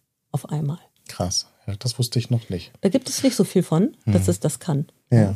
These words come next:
Speaker 1: Also nicht so viele Sachen können das. Was dann passiert bei dem Menschen ist, dass er,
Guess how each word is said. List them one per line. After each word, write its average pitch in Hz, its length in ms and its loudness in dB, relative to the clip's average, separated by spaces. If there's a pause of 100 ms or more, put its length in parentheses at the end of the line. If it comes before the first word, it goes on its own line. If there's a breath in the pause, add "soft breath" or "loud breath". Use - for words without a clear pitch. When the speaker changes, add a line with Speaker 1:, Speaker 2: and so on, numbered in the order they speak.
Speaker 1:
Also 170 320 2
nicht 190 240 -2
so - 100 -2
viele 202 220 -2
Sachen 180 460 -2
können 175 280 2
das. 160 280 -2 (400 soft breath)
Was 208 240 2
dann 214 180 4
passiert - 600 -2 (460)
bei 165 120 4
dem 160 200 4
Menschen 185 400 2
ist, - 360 -2 (680)
dass 160 200 -4
er, 151 380 0